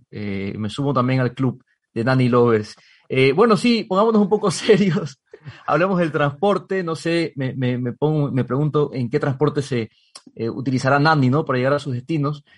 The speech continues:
Me gustaría preguntarles también a ustedes, compas, eh, antes de todo, ¿no? Un, un breve cuestionario, ¿cuál es el transporte público que más emplean para llegar a sus, a sus destinos? ¿Cómo se mueven en la ciudad? Yo,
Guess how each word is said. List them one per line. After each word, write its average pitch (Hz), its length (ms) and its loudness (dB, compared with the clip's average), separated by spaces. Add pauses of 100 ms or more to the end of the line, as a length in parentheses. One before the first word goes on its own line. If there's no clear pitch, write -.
(140)
Me 143 160 4
gustaría 143 240 4
preguntarles 151 480 4
también 151 300 4
a 139 40 6
ustedes, 151 480 4
compas, 156 560 0 (480)
eh, 127 560 2
antes 202 260 2
de 175 100 6
todo, 143 280 4
¿no? 160 180 0
Un, 165 220 -4
un 170 100 -2
breve 180 220 4
cuestionario, 165 420 0
¿cuál 196 180 0
es 202 40 4
el 202 120 0
transporte 175 500 -2
público 190 500 0
que 156 140 -2
más 180 500 0
emplean 165 560 2
para 143 160 2
llegar 143 240 2
a 156 60 -4
sus, 139 320 -6
a 135 80 -10
sus 131 160 -2
destinos? 123 280 -2
¿Cómo 180 220 0
se 175 100 -2
mueven 170 300 4
en 156 80 2
la 139 80 4
ciudad? 123 380 -2
Yo, 202 340 4